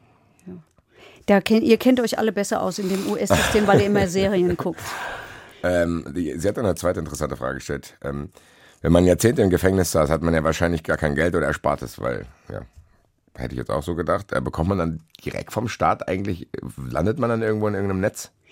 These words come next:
Speaker 1: Ja klar, landest du in irgendeinem Netz. Ähm,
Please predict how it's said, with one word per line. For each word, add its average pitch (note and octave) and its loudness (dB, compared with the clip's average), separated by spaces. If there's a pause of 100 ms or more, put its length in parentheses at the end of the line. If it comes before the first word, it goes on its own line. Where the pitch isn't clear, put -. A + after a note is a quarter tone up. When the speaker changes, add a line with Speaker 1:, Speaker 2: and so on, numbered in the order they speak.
(640)
Speaker 1:
Ja - -2
klar, F#3+ 6
landest F#3 2
du G#3 -2
in G3 0
irgendeinem G3 6
Netz. - 2
Ähm, G3 4